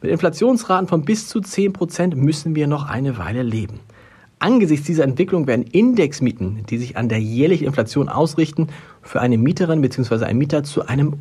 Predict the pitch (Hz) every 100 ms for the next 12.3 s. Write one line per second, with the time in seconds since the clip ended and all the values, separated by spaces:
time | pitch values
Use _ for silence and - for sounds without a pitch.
0 | - 135 131 123 - 92 101 131 123 95
1 | 87 73 78 69 110 127 104 92 - -
2 | - - 104 - - 110 - - - -
3 | - - - - _ - 135 135 123 175
4 | - 208 214 - 170 139 123 110 - 127
5 | - 180 - 196 214 - - - - -
6 | 156 180 180 - 226 - 135 131 139 156
7 | 175 175 127 113 120 127 131 104 95 87
8 | - - 113 117 - 92 - - - -
9 | - - - - 95 98 127 147 160 160
10 | - - _ - 117 - 117 190 - 170
11 | 139 151 202 - 139 117 - 233 - 226
12 | - 208 202